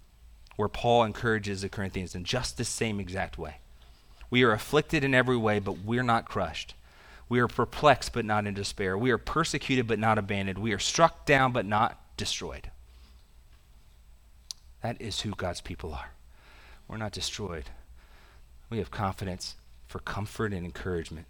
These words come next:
in our people and through, through God as his people. And through our trials, through our faithfulness,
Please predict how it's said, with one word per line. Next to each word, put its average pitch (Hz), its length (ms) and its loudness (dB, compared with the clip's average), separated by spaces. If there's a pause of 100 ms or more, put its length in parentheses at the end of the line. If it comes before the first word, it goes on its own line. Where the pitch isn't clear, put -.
(100)
in 87 100 -8
our 80 80 -4
people 80 400 -8
and 90 180 -12
through, 120 460 0
through 117 200 -2
God 101 420 2 (720)
as - 200 -6
his 85 120 -8
people. 92 460 -10 (760)
And 101 120 -2
through 135 420 4 (480)
our 107 140 2
trials, 123 800 4 (680)
through 131 480 4 (920)
our 104 140 4
faithfulness, 127 880 0